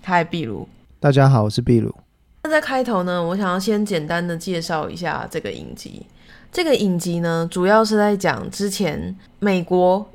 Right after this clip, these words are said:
Speaker 1: 因为止痛药而让很多人在那段时间陷入毒瘾的故事。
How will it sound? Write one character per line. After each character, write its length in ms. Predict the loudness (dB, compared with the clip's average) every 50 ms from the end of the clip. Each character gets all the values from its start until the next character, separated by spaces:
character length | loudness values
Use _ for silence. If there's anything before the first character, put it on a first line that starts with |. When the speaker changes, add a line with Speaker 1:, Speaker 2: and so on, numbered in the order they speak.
| -6
Speaker 1:
因 100 | 0 4
为 180 | 6 6 6 6
止 240 | 4 0 -4 -6 -6
痛 320 | -4 -2 -2 -2 0 0
药 360 | 0 2 2 0 0 -4 -10 -16 -20 _ _ _ _ _ _ -20 _ _ 0
而 260 | 2 2 4 4 4
让 320 | 4 4 4 4 2 -2 -6 -10 -18 -20 -20
很 260 | -6 -2 0 0 0
多 220 | 2 4 4 4 6
人 240 | 4 2 2 0
在 220 | 0 2 2 2 2
那 160 | 2 0 0
段 200 | 0 0 -2 -2
时 220 | -4 -6 -8 -8
间 220 | -6 -4 -4 -2 -2
陷 320 | 0 2 2 2 2 2
入 180 | 0 -2 -4 -4
毒 320 | -6 -6 -6 -4 -4 -4
瘾 240 | -4 -4 -6 -6 -6
的 100 | -8 -8
故 280 | -8 -8 -8 -8 -8 -8
事。 360 | -8 -8 -8 -8 -10 -12